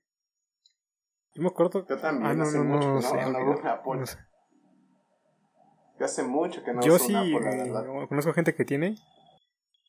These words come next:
Speaker 1: Bueno, también ya no lo-, los he visto por la pandemia, entonces, eh, se me hizo olvido un poco.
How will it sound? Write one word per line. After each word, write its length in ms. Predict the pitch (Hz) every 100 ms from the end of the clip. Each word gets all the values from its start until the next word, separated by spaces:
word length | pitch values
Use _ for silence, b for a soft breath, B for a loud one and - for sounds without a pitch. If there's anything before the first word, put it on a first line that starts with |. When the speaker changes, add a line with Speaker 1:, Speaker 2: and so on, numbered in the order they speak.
| _ _ _ _ _
Speaker 1:
Bueno, 160 | 139 135
también 240 | 143 156
ya 60 | 151
no 60 |
lo-, 80 | 139
los 160 | 135 123
he 40 |
visto 180 | 139 -
por 80 | 117
la 100 | 110
pandemia, 360 | 120 120 127 123
entonces, 480 | 131 117 113 - _
eh, 180 | 135 143 127
se 120 | 139
me 40 |
hizo 120 | 135
olvido 180 | 127 127
un 60 | 123
poco. 260 | - 147